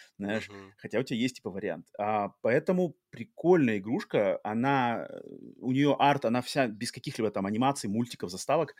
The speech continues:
Speaker 1: Нет, всё с-, такие статичные арт-картинки, приятно нарисованные, но минимальная, в принципе, анимация. В бою там буквально только танк едет слева направо,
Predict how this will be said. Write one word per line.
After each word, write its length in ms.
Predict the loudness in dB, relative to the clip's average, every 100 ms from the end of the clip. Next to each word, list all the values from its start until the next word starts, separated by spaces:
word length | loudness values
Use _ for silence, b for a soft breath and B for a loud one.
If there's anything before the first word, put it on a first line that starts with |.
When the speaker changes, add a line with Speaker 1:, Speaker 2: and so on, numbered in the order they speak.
| B -4
Speaker 1:
Нет, 140 | -4 -2
всё 360 | 0 2 0 -6
с-, 80 | -16
такие 200 | -12 -10
статичные 560 | -10 -10 -8 -4 -4 -2 0 -2 -4 _ _ _ _ _
арт-картинки, 920 | _ -10 -10 -6 -6 -2 0 0 -2 _
приятно 320 | 2 4 4
нарисованные, 600 | 0 -2 0 2 4 2 0
но 240 | 0 -2
минимальная, 720 | -4 -4 -2 0 2 0 -2
в 20 | -6
принципе, 360 | -12 -10 -10 -8
анимация. 500 | -6 -4 -4 -4 -6
В 300 | -6 -16 -2
бою 240 | 2 4 2
там 120 | -4
буквально 280 | -2 -2 -2
только 200 | -6 -6
танк 280 | -4 -6 -8
едет 160 | -12
слева 240 | -8 -6 -6
направо, 360 | -4 -2 -2